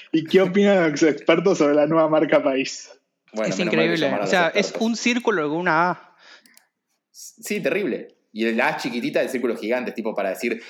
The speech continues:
Speaker 2: "Argentina, representás esto chiquito en todo el mundo".
Speaker 3: <laughs>
Speaker 2: Bueno, otra co-, otra cosa que es de millonarios, delivery de lugares que no tienen delivery, pero la cuarentena igualó eso.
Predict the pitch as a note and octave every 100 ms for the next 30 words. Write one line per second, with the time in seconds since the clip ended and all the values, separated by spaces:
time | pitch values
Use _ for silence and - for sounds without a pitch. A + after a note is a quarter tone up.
0 | - G2+ A#2+ A2+ C#3+ C3 A2+ A2 A2 B2
1 | C#3 - - C#3+ C#3 _ C#3+ A#2+ A#2 B2+
2 | C3 A2 G#2+ G#2+ G#2 G#2 F#2 E2+ _ -
3 | A#3 - F3+ - C3 B2+ B2+ D3+ E3+ D#3+
4 | - D3+ E3+ E3 F3 D3 D3+ C#3+ C#3 C3
5 | D3+ D3 A#2+ A#2+ C3 A#2+ G#2+ A2+ A#2+ A#2+
6 | G2+ G#2+ G2+ F#2+ F#2+ A2 B2+ - - A#2
7 | G#2+ G#2+ G2+ A2+ A2+ A2 G2 F#2+ F#2 F#2
8 | F#2+ F2+ -